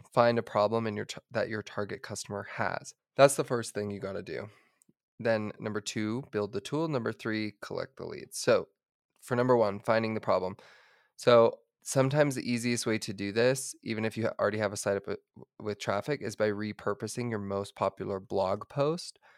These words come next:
So turning it into a microsite.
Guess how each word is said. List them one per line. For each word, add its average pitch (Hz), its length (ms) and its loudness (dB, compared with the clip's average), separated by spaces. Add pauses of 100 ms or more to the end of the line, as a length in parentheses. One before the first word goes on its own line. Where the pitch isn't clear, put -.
(260)
So 107 200 -2
turning 113 420 -2
it 110 160 -4
into 107 340 -4
a 98 60 2
microsite. 95 800 -4